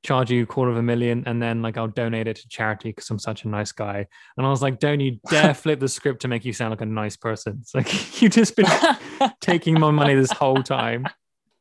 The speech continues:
Speaker 2: <laughs> You know, I would use that for, like, a down payment on a house or something for sure.
Speaker 1: Yeah. Uh, so we're up to the last question here, Derek.
Speaker 2: All right, all right.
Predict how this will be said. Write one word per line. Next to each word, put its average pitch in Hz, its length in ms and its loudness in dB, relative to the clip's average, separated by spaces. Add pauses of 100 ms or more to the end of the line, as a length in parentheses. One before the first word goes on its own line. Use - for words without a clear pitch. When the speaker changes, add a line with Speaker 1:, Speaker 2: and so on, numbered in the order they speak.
(160)
Speaker 2:
<laughs> 254 380 -6 (840)
You 151 300 -4
know, 135 60 0
I 160 160 4
would 214 100 4
use 147 160 -2
that 131 220 -2
for, 123 100 -8
like, 113 160 -6
a 110 60 -10 (500)
down 127 260 -4
payment 127 300 -2
on 101 140 -6
a 107 80 -8
house 135 320 0
or 107 60 -10
something 104 320 -10
for 107 140 -8
sure. 123 320 0 (120)
Speaker 1:
Yeah. 139 380 -2 (760)
Uh, 151 320 0
so 147 500 2
we're 147 200 2
up 160 100 -2
to - 80 -18
the 151 100 -2
last 143 360 -6
question 135 360 -6
here, 113 140 -4
Derek. 107 380 -6 (340)
Speaker 2:
All 110 140 -6
right, 139 400 -2
all 113 120 -6
right. 135 300 -4